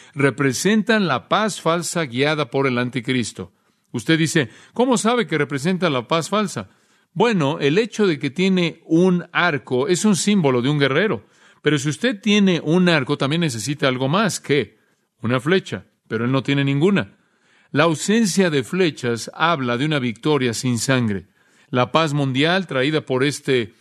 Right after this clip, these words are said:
hacedor de pactos y sus huestes, sus cómplices,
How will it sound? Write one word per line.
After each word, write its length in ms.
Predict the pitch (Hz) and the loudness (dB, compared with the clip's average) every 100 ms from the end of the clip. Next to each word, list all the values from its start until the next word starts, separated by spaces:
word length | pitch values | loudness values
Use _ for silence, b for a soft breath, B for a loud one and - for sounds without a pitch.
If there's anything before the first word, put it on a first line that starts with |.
| b | b
hacedor 460 | 131 120 131 135 147 | -2 0 0 0 0
de 120 | 127 | -2
pactos 680 | - 135 143 - 170 147 | 0 -2 -2 -2 -4 -2
y 120 | 127 113 | -4 -2
sus 280 | 139 123 | 0 0
huestes, 880 | 104 117 147 165 - 165 151 - - b b | 0 2 2 0 -2 0 0 -4 -12 b b
sus 280 | - 139 - | -6 -4 -2
cómplices, 840 | 151 151 147 147 127 147 123 - | 0 0 0 -2 0 -2 -2 -10